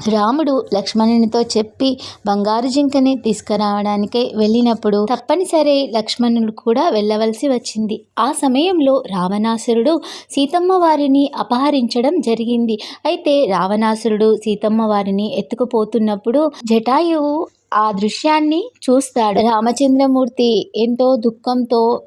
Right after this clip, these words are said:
లక్ష్మణునితో కలిసి "సీతే, సీతే" అని వెతుక్కుంటూ వెళ్తూ ఉన్న సమయంలో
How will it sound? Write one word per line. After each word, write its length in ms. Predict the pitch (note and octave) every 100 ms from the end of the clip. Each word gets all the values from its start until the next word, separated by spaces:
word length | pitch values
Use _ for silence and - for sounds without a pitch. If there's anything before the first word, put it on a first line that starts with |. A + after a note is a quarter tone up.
| G3+
లక్ష్మణునితో 760 | G3+ - G#3 G#3 A#3 B3+ C#4
కలిసి 680 | C#4 B3+ B3 B3 A#3+ - - -
"సీతే, 540 | C4+ C4+ D4+ D4 C#4+
సీతే" 520 | C#4 A#3+ A#3 C4+ C4+
అని 200 | B3+ A3
వెతుక్కుంటూ 680 | G#3+ G#3 A3 - A#3+ B3 C4+
వెళ్తూ 420 | A#3+ A3 A3 B3
ఉన్న 220 | B3+ A#3
సమయంలో 680 | A3 A3 G#3 G#3+ A3+ C#4 C#4+